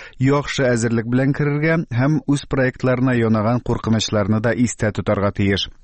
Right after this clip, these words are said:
Ли арендага бирелүче җирләрне күргәнлеген, аларның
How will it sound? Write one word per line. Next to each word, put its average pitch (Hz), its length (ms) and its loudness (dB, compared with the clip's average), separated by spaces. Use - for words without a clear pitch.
Ли 139 340 2
арендага 165 480 2
бирелүче 139 500 0
җирләрне 120 560 2
күргәнлеген, 120 880 0
аларның 127 540 2